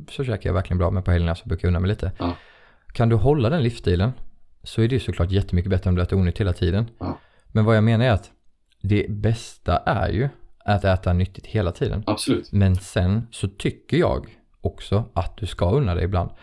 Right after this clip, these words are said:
Speaker 2: Mm.
Speaker 1: Du ska få lite perspektiv. Alltså, och det tycker jag verkligen, för jag tror inte heller att man mår bra av att vara svinstick livet ut.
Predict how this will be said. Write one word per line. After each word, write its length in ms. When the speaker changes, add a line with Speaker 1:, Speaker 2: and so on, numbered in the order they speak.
Speaker 2:
Mm. 160
Speaker 1:
Du 80
ska 240
få 100
lite 180
perspektiv. 480
Alltså, 420
och 80
det 260
tycker 240
jag 40
verkligen, 240
för 80
jag 160
tror 120
inte 100
heller 200
att 80
man 120
mår 120
bra 340
av 180
att 100
vara 220
svinstick 680
livet 420
ut. 400